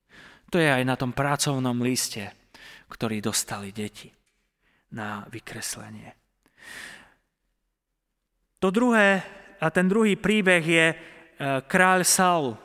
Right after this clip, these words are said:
A poznáme to, keď dostáva príkaz od, e, Boha skrze Samuela, aby išiel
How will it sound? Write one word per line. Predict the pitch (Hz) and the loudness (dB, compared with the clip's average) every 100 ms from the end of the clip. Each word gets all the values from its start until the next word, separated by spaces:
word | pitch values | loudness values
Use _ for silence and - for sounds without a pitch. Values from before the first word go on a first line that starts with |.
| - | -20
A | - 143 | -14 -6
poznáme | 170 156 170 165 156 139 | -2 0 0 2 0 0
to, | 147 | -6
keď | - 131 143 | -4 -6 -2
dostáva | 151 - 156 143 | -2 0 -2 -2
príkaz | - 151 - 131 123 | -2 -4 -2 -4 -2
od, | 120 120 | -6 -10
e, | - - - - - - - _ - 127 120 120 117 110 - - - - - - 143 135 | -20 -20 -20 -20 -20 -20 -20 _ -10 -6 -2 -2 -2 -4 -8 -14 -14 -14 -14 -10 -10 -10
Boha | 123 151 147 135 | -2 0 2 0
skrze | - - 131 | 0 -4 -4
Samuela, | 120 - 151 151 147 143 135 123 | -2 0 0 2 4 4 4 2
aby | 117 131 | 0 0
išiel | 151 - 143 | 0 0 -2